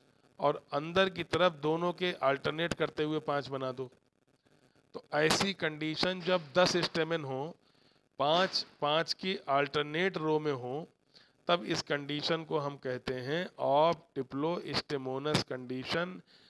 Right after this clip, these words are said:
जो रूटेसी and caryophyllaceae, ए, families में पाई जाती है।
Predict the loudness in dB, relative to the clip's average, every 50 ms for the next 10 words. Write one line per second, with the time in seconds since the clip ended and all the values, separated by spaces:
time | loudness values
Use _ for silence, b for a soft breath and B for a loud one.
0 | b b b -18 -6 -2 0 0 0 0 0 0 0 -2 -2 -2 -2 0 0 0
1 | -2 -2 -4 -4 -4 -6 -8 -12 _ -8 -6 -4 -4 -4 -6 -10 -4 -2 0 0
2 | 0 0 0 -2 -2 -2 -2 -2 -2 -2 -2 -2 -2 -2 -2 -4 -6 -6 -6 -10
3 | -12 -10 -8 -6 -4 -2 -2 -2 -4 -4 -4 -4 -4 -6 -6 -6 -6 -4 -6 -6
4 | -6 -8 -8 -8 -6 -6 -6 -4 -4 -4 -4 -4 -6 -8 -8 -8 -10 -10 -8 -10
5 | -12 -12